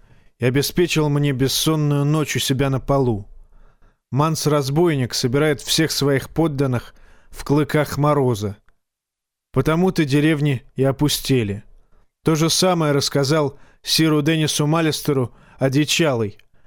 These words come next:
которого его люди взяли в Теснине, но Крастер назвал место.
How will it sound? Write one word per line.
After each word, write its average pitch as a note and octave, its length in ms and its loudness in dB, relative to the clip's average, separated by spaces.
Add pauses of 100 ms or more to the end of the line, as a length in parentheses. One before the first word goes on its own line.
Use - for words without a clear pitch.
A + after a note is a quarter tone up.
(160)
которого D3 460 0
его C#3 240 2
люди D3 280 2
взяли C3+ 520 0 (220)
в - 160 -10
Теснине, B2 680 0 (400)
но C#3+ 180 0
Крастер D#3+ 560 0
назвал C3 440 0
место. C3 500 -2